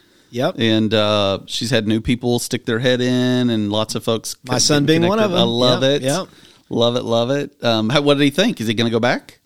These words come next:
Speaker 1: He will be back.
Speaker 2: Yeah.
Speaker 1: Yep, yep. That's, I mean, that's probably the way he's gonna be making relationships
Speaker 2: That's
Speaker 1: this summer.
Speaker 2: great.
Speaker 1: So
Speaker 2: That's great.
Speaker 1: it's great. Yeah,
Speaker 2: Yeah.
Speaker 1: it's really good.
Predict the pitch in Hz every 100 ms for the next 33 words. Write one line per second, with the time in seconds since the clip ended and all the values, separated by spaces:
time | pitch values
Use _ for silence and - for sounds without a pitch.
0 | _ 127 139 156 160 165 208 214 120 131
1 | 135 - 135 160 - 110 131 - - 147
2 | 147 135 135 - - - 151 147 123 147
3 | 151 151 143 143 147 156 139 143 139 143
4 | 131 131 135 143 131 143 98 131 - 135
5 | 139 139 120 - 127 123 120 - 90 85
6 | 85 82 - 123 123 120 117 110 87 90
7 | - - 120 113 117 113